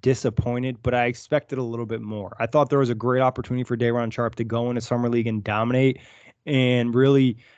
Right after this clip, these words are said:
push to have, you know, maybe that backup center role or have rotation minutes last year. And like you said, just very inconsistent. And there was games where I felt like he got dominated. You know, that Memphis game where the Nets got cooked, Xavier Tillman, uh, a current N B A player, a guy that gets rotation minutes,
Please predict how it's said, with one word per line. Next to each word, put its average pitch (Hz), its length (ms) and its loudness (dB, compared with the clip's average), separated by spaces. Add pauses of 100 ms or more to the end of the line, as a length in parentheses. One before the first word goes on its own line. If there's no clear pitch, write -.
(140)
push - 300 0
to 135 100 0
have, 120 440 2
you 113 60 -2
know, 113 100 -2
maybe 113 200 0
that 110 220 -4
backup 117 340 -6
center 117 260 -4
role 113 240 2
or 104 80 0
have 120 260 -4
rotation 120 460 0
minutes 110 240 -2
last 117 260 0
year. 107 120 -4
And 104 100 -4
like 120 160 -2
you 110 60 -4
said, 131 340 4 (400)
just - 180 2
very 180 280 4
inconsistent. 147 680 -4
And 127 120 -2
there 147 80 4
was 147 180 2
games 170 320 0
where 175 100 2
I 147 40 2
felt 160 240 2
like 143 160 -2
he 139 140 0
got 123 240 0
dominated. 131 640 0 (100)
You 120 60 -4
know, 127 80 4
that 123 160 2
Memphis 139 440 -2
game 135 280 -2
where 123 80 2
the 113 80 0
Nets 123 180 0
got 113 240 -2
cooked, 127 300 0 (280)
Xavier 127 300 4
Tillman, 131 480 -2 (380)
uh, 110 220 0 (100)
a 139 100 0
current 143 340 2
N 135 140 4
B 127 140 4
A 123 100 4
player, 127 300 2
a 113 80 0
guy 123 240 -2
that 113 80 -2
gets 135 240 0
rotation 123 440 0
minutes, 131 440 -2